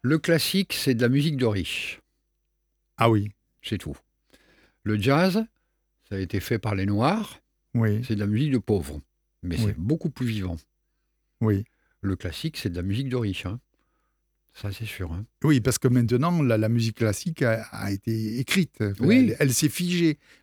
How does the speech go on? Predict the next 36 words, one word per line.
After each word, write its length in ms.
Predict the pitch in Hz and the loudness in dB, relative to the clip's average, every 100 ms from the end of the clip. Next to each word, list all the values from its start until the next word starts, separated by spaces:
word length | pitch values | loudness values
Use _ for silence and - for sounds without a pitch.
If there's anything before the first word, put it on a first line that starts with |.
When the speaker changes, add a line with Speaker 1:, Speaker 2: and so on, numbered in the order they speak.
| - | 2
Speaker 2:
Mais 80 | 123 | 4
je 60 | |
Speaker 1:
Oui. 60 | 127 | 6
Speaker 2:
crois 140 | 202 | 4
qu'à 140 | - 170 | 4 4
l'époque, 420 | 127 190 180 156 | 4 2 2 2
euh, 520 | 127 120 117 113 107 - _ - _ | 4 4 4 2 0 -4 _ -20 _
au 420 | 117 117 117 113 113 | 0 4 4 2 0
dix-septième, 540 | 110 - 120 135 120 | -2 -2 0 2 2
dix-huitième 560 | 113 113 113 107 120 113 | 2 0 -2 0 2 4
Speaker 1:
Ouais. 60 | |
Speaker 2:
siècle, 400 | 107 135 110 151 - - - | 6 6 6 2 -2 -10 0
les, 180 | 131 131 | 2 4
les, 380 | 131 131 127 | 4 4 4
les 140 | 120 123 | 2 2
chefs 240 | - 135 | 2 2
d'orchestre, 540 | 127 - 170 185 - - | 2 0 0 0 -2 0
euh, 300 | 123 117 113 - _ _ _ - 117 | 2 2 0 -4 _ _ _ -8 -2
arrivaient 360 | 147 131 139 165 | 2 2 4 2
presque 260 | 151 - | 0 0
à 60 | 139 | 4
improviser 680 | 131 160 - 165 151 135 160 | 4 4 4 4 6 4 4
avec, 260 | 120 110 | 2 2
euh, 140 | 123 110 | 2 2
avec 220 | 113 110 | 2 4
Speaker 1:
Oui. 160 | 151 156 | 6 6
Speaker 2:
le, 160 | 127 | 4
l'orchestre. 480 | 127 113 131 107 - | 2 2 2 2 4
Speaker 1:
Oui, 120 | 143 | 6
oui, 180 | 156 135 | 8 6
c'est 120 | 127 | 6
vrai, 220 | 113 113 | 6 6
ouais. 100 | 98 | 4
Speaker 2:
<laughs> 200 | 92 170 | 2 2
Speaker 1:
Ouais, 120 | 120 123 | 2 2
ouais. 160 | 104 | 2